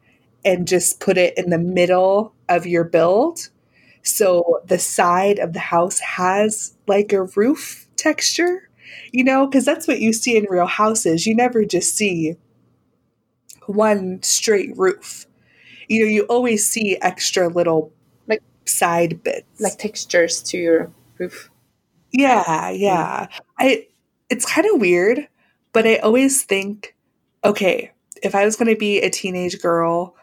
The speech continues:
Speaker 1: like, who climbed out of my window and sat on her roof to think about the mysteries of life, like, where would that be in the house? And so if you think about it that way, so obviously you want some corners, you want some crevices that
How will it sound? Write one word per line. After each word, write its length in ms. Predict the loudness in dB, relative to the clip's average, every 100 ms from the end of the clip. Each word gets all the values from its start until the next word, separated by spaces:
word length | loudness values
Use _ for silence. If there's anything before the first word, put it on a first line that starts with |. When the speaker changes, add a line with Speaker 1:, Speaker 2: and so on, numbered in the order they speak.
| _ -2
Speaker 1:
like, 240 | 0 0
who 100 | -8
climbed 480 | -12 0 0 2 -2
out 220 | -2 0
of 100 | -2
my 160 | -2 -2
window 460 | -2 -4 -2 -2 -2
and 120 | -2
sat 260 | -2 0
on 120 | 0 -2
her 160 | -4
roof 320 | -2 -2 -2
to 100 | -8
think 240 | -8 -6 -4
about 220 | -2 -4
the 80 | -4
mysteries 500 | -4 -4 -2 -2 -2
of 160 | -4
life, 380 | -2 0 -2 -4 _ -20 -6
like, 200 | -2 -2
where 420 | -2 -2 0 0 0
would 180 | -2
that 260 | -2 -4 -6
be 360 | -14 -14 -20 _ _
in 200 | 0 0
the 60 | -2
house? 520 | -6 -8 -6 -6 -8 -10 -20 -20 _ _ _ _ _ _
And 160 | -2 0
so 240 | 0 2
if 100 | 2
you 60 | 0
think 140 | 2
about 140 | 0 2
it 20 |
that 180 | 2 4
way, 160 | 0
so 140 | 2 0
obviously 300 | 0 0 0
you 40 |
want 180 | 0 -2
some 120 | -6
corners, 640 | -6 -2 -2 0 -2 -2
you 60 | -4
want 140 | -6
some 140 | -6 -6
crevices 800 | -2 -2 -2 0 2 2 0 -2
that 300 | -4 -4